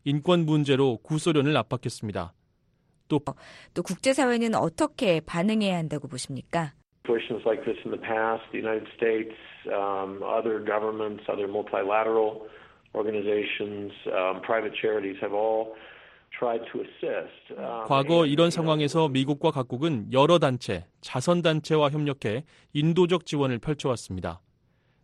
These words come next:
Speaker 1: 지난 천구백구십오 년부터 이천팔 년까지 미국 정부는 십삼억 달러어치의 식량을 포함한 대북 지원을 했고요.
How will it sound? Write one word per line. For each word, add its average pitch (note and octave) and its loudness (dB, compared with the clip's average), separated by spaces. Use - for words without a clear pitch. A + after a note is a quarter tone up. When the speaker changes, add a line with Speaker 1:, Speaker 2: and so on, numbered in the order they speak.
Speaker 1:
지난 D3+ 4
천구백구십오 E3+ 0
년부터 D3+ 2
이천팔 D3 -2
년까지 C#3 0
미국 C3 -4
정부는 C#3 0
십삼억 F#3 -2
달러어치의 D3+ 2
식량을 F3+ 0
포함한 D3+ 0
대북 B2 -4
지원을 C#3 0
했고요. F2+ -8